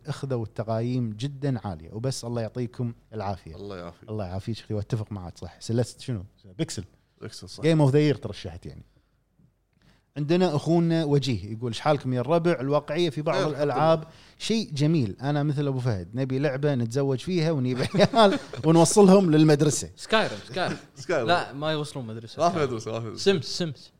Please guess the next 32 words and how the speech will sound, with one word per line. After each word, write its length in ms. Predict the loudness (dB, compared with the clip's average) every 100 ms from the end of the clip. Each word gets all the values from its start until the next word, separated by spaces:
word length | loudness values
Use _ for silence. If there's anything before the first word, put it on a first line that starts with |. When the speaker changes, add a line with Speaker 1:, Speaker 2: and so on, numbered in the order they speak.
| -8
Speaker 2:
لكن، 220 | -8 -4
لكن 280 | -2 -2 -4
زين، 220 | 0 0
ما 100 | 0
كان 160 | -4 -6
في 60 | -6
مدرسة. 260 | -10 -12 -20 _ _
Speaker 3:
سيمز، 320 | -4 -2 0
سيمز. 440 | -4 -6 -6 -8 -20 _ -18
Speaker 2:
سيمز، 240 | -18 -14
إيه. 120 | -16 -16 _ -12
عاد 120 | -10
سيمز 240 | -10 -12 -8
ما، 220 | -4 -2
ما 120 | 0
أحب 160 | 0 0
نمطها. 380 | -4 -6 -8 -16 -6
بس 280 | -4 -4 -4
يعني، 280 | -4 -4 -8 -12 -14 -16 -8
أوكي، 220 | -6 -6
تعتبر 440 | -6 -2 -2 -2 -4
مثل 240 | -6 -4
وا-، 180 | -2 -4 -8 -20 -4
واقعية، 440 | -4 -4 -8 -6 -6
بس 280 | -6 -8
كرتونية، 640 | -6 -6 -2 -2 -2 -6 -6
بس 260 | -6 -6
يعني 340 | -8 -10 -16 -20 _ _ -20 _ _ _ _ _ _ _ _ _ _ _ -8
ما 100 | 0
يازت 380 | 2 2 -4 -6
لي 60 |
وايد. 240 | -8 -8